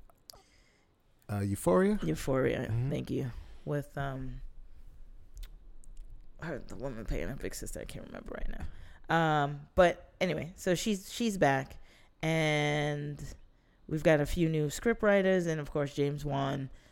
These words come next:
Speaker 2: the father of the Conjuring series, 'cause
Speaker 1: Yes.
Speaker 2: he created all of this.
Speaker 1: And I'm glad that's
Speaker 2: Um,
Speaker 1: gonna be back.
Speaker 2: he's back to, to oversee the product in some way. And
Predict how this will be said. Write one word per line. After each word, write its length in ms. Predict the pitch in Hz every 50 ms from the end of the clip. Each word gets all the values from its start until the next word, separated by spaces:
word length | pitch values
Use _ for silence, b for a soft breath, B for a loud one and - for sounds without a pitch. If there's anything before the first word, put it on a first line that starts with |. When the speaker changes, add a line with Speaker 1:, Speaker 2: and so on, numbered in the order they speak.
| b b b -
Speaker 2:
the 500 | 147 143 160 165 165 160 156 151 147 - -
father 720 | - - 180 175 170 170 160 160 151 139 139 123 - - - -
of 300 | 131 131 127 123 131 -
the 100 | 139 135
Conjuring 500 | - 156 131 131 131 123 123 123 120 117
series, 440 | - 143 120 123 - - - -
'cause 100 | - -
Speaker 1:
Yes. 240 | - - - 135 - -
Speaker 2:
he 140 | 151 135
created 500 | 123 - 139 127 131 135 - - - -
all 200 | - - - -
of 100 | - -
this. 280 | - - - - - - B B B B B
Speaker 1:
And 120 | 95 87
I'm 80 | 90 90
glad 280 | 139 143 127 104 95
that's 160 | 85 80 78 -
Speaker 2:
Um, 20 |
Speaker 1:
gonna 140 | - 80 80
be 100 | 80 78
back. 320 | - - 76 76 - - - - -
Speaker 2:
he's 280 | - 151 156 156 135 -
back 340 | - 135 - - - - -
to, 440 | - - 131 - - - - - - - b b b b b b b b -
to 120 | - 147
oversee 560 | - 156 147 139 143 131 - - 135 131 139 127
the 300 | 123 139 135 131 123 117
product 640 | - - 127 123 127 - 82 - - - - -
in 160 | - - 147 143
some 240 | - - 143 147
way. 240 | 143 135 123 120 - b b b b b b b - -
And 640 | 226 240 240 220 202 196 190 202 247 294 311